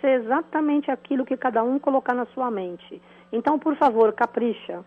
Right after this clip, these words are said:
pensa direitinho, saúde, abundância, plenitude, tudo de maravilhoso pra todos,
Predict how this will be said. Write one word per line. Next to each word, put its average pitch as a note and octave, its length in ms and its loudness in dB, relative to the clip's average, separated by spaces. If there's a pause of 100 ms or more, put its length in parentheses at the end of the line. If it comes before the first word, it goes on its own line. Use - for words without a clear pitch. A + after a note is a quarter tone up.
(320)
pensa C#4 340 2
direitinho, G#3+ 920 -2
saúde, G#3 480 0
abundância, F3+ 680 -4
plenitude, F3+ 720 -8
tudo A#3+ 220 -8
de A3 80 -8
maravilhoso F#3 640 -2
pra F3+ 160 -8
todos, C#3+ 340 -12